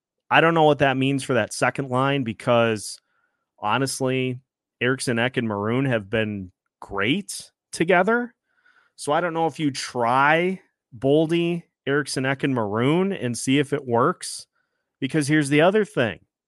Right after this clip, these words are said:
With the eleven seven against the Devils,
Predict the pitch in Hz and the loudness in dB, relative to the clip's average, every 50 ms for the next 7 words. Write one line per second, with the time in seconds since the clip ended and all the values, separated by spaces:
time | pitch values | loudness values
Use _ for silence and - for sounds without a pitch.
0 | _ _ _ _ _ - 123 117 127 139 135 135 - 160 160 135 127 120 139 135 | _ _ _ _ _ -10 -4 -2 -2 -2 -2 -6 -12 -20 -18 -10 -4 -2 0 2
1 | 131 131 131 127 127 123 120 113 - _ _ _ _ _ _ _ _ _ _ _ | 2 2 2 2 0 0 -2 -2 -6 _ _ _ _ _ _ _ _ _ _ _
2 | _ _ _ _ _ _ _ _ - 123 113 123 127 123 135 131 117 - - 135 | _ _ _ _ _ _ _ _ -2 2 4 4 4 4 2 -2 -4 -2 2 2
3 | 127 135 131 135 127 123 127 117 104 117 117 113 - - - 101 90 104 101 110 | 4 4 4 2 0 -2 -4 -6 -6 -4 -6 -6 -6 -8 -10 -6 -4 -4 -2 0
4 | 139 147 165 175 - - - | 0 0 0 -2 -4 -8 -12